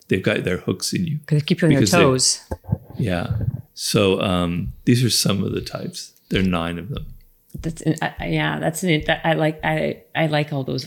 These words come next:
Speaker 2: when people, I love when you, people put things in categories 'cause you can, like,
Speaker 1: <laughs>
Speaker 2: understand it better anyway, but I like that. Um, I f-, I feel like kind of I've asked you a bunch of questions here. Is there anything that you wanna say or talk about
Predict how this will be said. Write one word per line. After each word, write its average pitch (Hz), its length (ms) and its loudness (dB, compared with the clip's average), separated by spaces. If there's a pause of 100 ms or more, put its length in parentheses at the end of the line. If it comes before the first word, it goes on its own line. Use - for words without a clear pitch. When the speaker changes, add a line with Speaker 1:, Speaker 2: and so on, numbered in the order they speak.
(140)
Speaker 2:
when 147 160 2
people, 143 500 -2
I 156 80 2
love 165 240 2
when 170 120 4
you, 147 60 2
people 139 360 -2
put - 260 -4
things 143 200 4
in 139 100 -2
categories 147 680 0
'cause 143 220 0
you 139 100 2
can, 143 200 4
like, 135 220 2
Speaker 1:
<laughs> 147 100 4
Speaker 2:
understand 139 540 2
it - 100 -6
better 170 320 4
anyway, 185 560 0
but 139 240 2 (460)
I 151 120 4
like 160 260 4
that. 135 400 0
Um, 156 480 0 (580)
I 185 40 -10
f-, - 240 -6
I 190 80 0
feel 214 260 -4
like 285 180 0
kind 180 260 -4
of 160 120 -2
I've 147 140 -6
asked 165 320 -4
you 143 100 0
a 135 40 0
bunch 147 300 -2
of 165 140 -6
questions 135 560 -4
here. 135 440 -4
Is 151 180 -4
there 160 200 0
anything 180 640 0
that 156 340 -2
you 160 220 6
wanna 160 260 4
say 160 360 4
or 160 120 2
talk 165 320 0
about 202 460 0